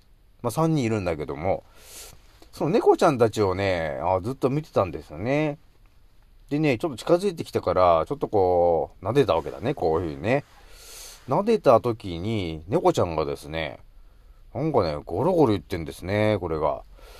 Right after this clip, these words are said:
なんでか猫ちゃんは、えー、撫でることによってゴロゴロ言うのかなと。っていうことを考えたわけですよ。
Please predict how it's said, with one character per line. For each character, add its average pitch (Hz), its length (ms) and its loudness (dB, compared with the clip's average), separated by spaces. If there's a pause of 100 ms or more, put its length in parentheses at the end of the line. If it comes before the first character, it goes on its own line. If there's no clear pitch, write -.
(520)
な 139 100 0
ん 392 180 -4
で 392 80 0
か 151 120 2
猫 151 260 6
ち 143 80 0
ゃ 131 60 6
ん 104 240 2
は、 101 460 8
え 87 100 0
ー、 - 20 -8
撫 92 160 -2
で 160 140 0
る 175 100 -2
こ 139 140 -8
と 127 160 -2
に 107 100 0
よ 104 140 -2
っ 101 60 -6 (160)
て 165 140 2
ゴ 110 160 0
ロ 185 140 4
ゴ 131 140 2
ロ 90 100 0
言 127 280 0
う - 20 -2
の 110 120 -2
か 76 120 -2
な 82 100 -4
と。 - 80 -18
っ - 40 -20 (840)
て - 80 -4
い 180 140 -2
う 190 80 -8
こ 202 100 -4
と - 120 2
を - 40 2
考 104 420 2
え 92 40 0
た 82 100 -2
わ 80 80 0
け 69 80 -8
で 62 100 -12
す - 100 -20
よ。 - 140 -16